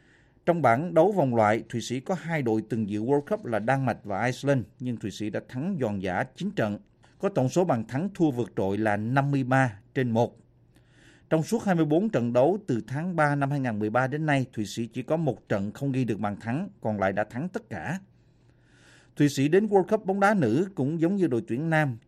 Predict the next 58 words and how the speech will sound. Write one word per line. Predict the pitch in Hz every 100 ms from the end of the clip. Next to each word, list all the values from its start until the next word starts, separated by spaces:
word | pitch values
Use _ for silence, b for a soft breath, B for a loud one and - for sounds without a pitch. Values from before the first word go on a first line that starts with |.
| _ _ _
nước | 156 190 165
này | 123 104
đến | 107 123 165 139
Brazil | 139 131 139
năm | 135
hai | 135
ngàn | 127 101
mười | 101
bốn, | 110 117 190 - _ _ -
được | 110
xem | - 117 123
là | 107 98
đội | 92 95 -
chưa | 139
có | -
thành | 170 107
tích | 160 160
vang | 131 123 104
dội | 92
trước | - 151
đó, | 135 127 190 - b b b b 156
nhưng | 151
là | 131
đội | 110 101
được | 107 110 -
trông | 139 143
đợi | 101 98
sẽ | -
gây | 131 127 117
khó | - 165
khăn | 156 135 123
cho | 123
các | - 143
đối | 156 170
thủ | 95 101 147
và | 131 107 98
làm | 95 95 95 101
nên | 117 113
những | 98 117
điều | 98
bất | 143
ngờ. | 131 104 - _ _ _ _ b b b b
Cameroon | 175 180 180 180
tích | 196 190
lũy | 123
được | 170 165 139
nhiều | 143
kinh | 120 180 160
nghiệm | 127 120
tại | 127
Olympic | 135 156 156 196 170
London | 156 151 147
hai | 151
ngàn | 143 113 113
mười | 110
hai | 101 135 156 120
và | 110 113
nay | 107 139